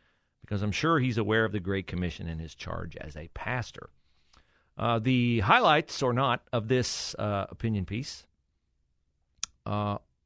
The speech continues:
are all about Pastor Dan's, uh, angst and disappointment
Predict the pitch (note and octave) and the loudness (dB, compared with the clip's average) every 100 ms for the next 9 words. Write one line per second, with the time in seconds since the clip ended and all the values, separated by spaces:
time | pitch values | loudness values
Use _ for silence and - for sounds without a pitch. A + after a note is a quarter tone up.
0 | _ _ _ _ _ _ _ _ _ A#2 | _ _ _ _ _ _ _ _ _ -2
1 | A#2 A2+ A2 - - D3 E3 D3 B2+ A#2 | 2 2 0 -2 2 4 6 4 4 2
2 | A2+ - - C3 C3 - B2+ F2+ A#2 A#2+ | 0 -6 -6 -2 -2 -2 -4 0 0 2
3 | A2 G2+ F#2+ - - - _ _ _ _ | 0 0 -2 -6 -12 -18 _ _ _ _
4 | _ _ _ _ - E2 D#2 - _ _ | _ _ _ _ -14 -12 -12 -18 _ _
5 | _ C#3 C#3 C3+ - - - - _ _ | _ 2 2 0 -6 -8 -12 -20 _ _
6 | - G#2+ G#2 G2 G2 F2 - C#3+ G#2+ G2+ | -6 -4 -2 -2 -6 -6 -2 -2 -2 -4
7 | G#2 D#2+ | -4 -6